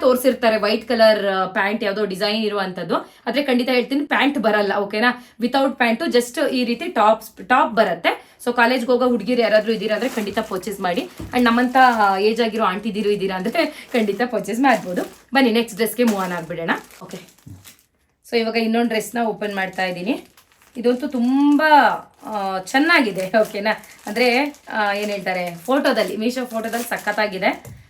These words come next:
ಇದನ್ನ ತಗೋಬೇಕು ಅಂತ ತುಂಬಾ ದಿನದಿಂದ ಅನ್ಕೊಂತಾ ಇದ್ದೆ. Finally ಇವತ್ತು ತಗೊಂಡಿದ್ದೀನಿ, because ಸ್ವಲ್ಪ ಕಾಸ್ಟ್ಲಿ ಡ್ರೆಸ್ ಇದು, ಓಕೆನಾ? So ನನಗೆ ಆನ್‌ಲೈನಲ್ಲಿ ಹೇಗೆ ಅಂದ್ರೆ, ಈ ತರ ಒಂದ್ ಮುನ್ನೂರು ರೂಪಾಯಿ, ನಾನೂರು ರೂಪಾಯಿ, ಇನ್ನೂರು ರೂಪಾಯಿಗೆಲ್ಲ ತಗೊಂಡ್ಬಿಡ್ತೀನಿ.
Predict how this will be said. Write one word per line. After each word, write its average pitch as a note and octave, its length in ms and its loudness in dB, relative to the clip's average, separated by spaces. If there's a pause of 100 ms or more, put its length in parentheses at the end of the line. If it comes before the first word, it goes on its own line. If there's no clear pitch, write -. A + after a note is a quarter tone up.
(180)
ಇದನ್ನ G#3+ 240 -2
ತಗೋಬೇಕು G#3+ 520 -2
ಅಂತ A#3 200 -2
ತುಂಬಾ A#3+ 540 2
ದಿನದಿಂದ B3+ 360 2 (100)
ಅನ್ಕೊಂತಾ A3 520 -2
ಇದ್ದೆ. G3 340 -2 (500)
Finally B3 420 2
ಇವತ್ತು B3 340 -2
ತಗೊಂಡಿದ್ದೀನಿ, G#3 340 -2
because D#4 260 -2
ಸ್ವಲ್ಪ F4 280 2 (100)
ಕಾಸ್ಟ್ಲಿ A#3+ 420 0
ಡ್ರೆಸ್ G#3+ 280 -4
ಇದು, F3+ 140 -6
ಓಕೆನಾ? F#3+ 480 -8 (340)
So D4 120 0
ನನಗೆ E4 400 2
ಆನ್‌ಲೈನಲ್ಲಿ D#4+ 680 4
ಹೇಗೆ C4+ 160 2
ಅಂದ್ರೆ, D4 500 -2 (220)
ಈ D#4+ 100 -2
ತರ F4+ 140 4 (120)
ಒಂದ್ D4+ 120 4
ಮುನ್ನೂರು C#4+ 300 2
ರೂಪಾಯಿ, D4 200 0
ನಾನೂರು C4+ 340 2
ರೂಪಾಯಿ, D4 220 0
ಇನ್ನೂರು C#4+ 260 0
ರೂಪಾಯಿಗೆಲ್ಲ C#4+ 360 0
ತಗೊಂಡ್ಬಿಡ್ತೀನಿ. A#3 720 0